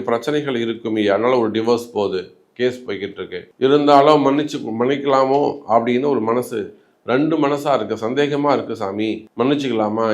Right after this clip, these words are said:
ஏத்துக்கலாமா, வாழலாமா, எனக்கு வேணும் சாமி அப்படின்னு இந்த மன வாழ்க்கையில் ஏதேனும் பிரச்சனைகள் இருக்குமே ஆனால் மன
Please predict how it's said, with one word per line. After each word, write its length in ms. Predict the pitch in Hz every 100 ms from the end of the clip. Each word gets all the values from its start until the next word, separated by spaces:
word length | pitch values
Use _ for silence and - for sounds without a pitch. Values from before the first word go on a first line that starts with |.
| 104
ஏத்துக்கலாமா, 600 | 135 143 120 107 104 107 104 - -
வாழலாமா, 640 | 107 131 127 107 98 101 104 - _ _ _ 113
எனக்கு 280 | 123 117 107
வேணும் 280 | 127 156 143
சாமி 300 | 117 101 110 107 107 _ _ _ 135
அப்படின்னு 420 | 135 120 131 151 160
இந்த 140 | 131 104 92
மன 200 | 120 170 180
வாழ்க்கையில் 640 | 160 160 156 147 139 151 - 117
ஏதேனும் 340 | 117 123 117
பிரச்சனைகள் 480 | 113 110 120 120 101
இருக்குமே 420 | 104 104 104 101 98 95
ஆனால் 280 | 110 135 139 - _ 127
மன 120 | 139